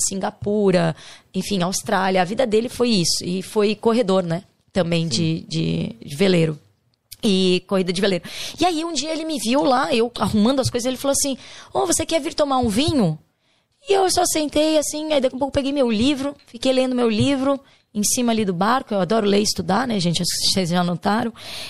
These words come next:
Speaker 1: E aí eu lendo meu livro, e aí eu falei assim,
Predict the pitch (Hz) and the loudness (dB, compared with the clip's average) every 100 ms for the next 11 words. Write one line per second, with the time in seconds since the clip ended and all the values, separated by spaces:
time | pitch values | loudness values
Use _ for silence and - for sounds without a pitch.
0 | - 208 220 214 226 262 247 269 277 254 | 0 2 4 2 2 2 2 0 -2 0
1 | 240 220 269 269 269 254 247 254 240 247 | 2 2 2 2 2 4 4 2 0 2
2 | 247 247 247 - 262 254 285 247 226 | 4 2 0 0 0 0 -2 -4 -6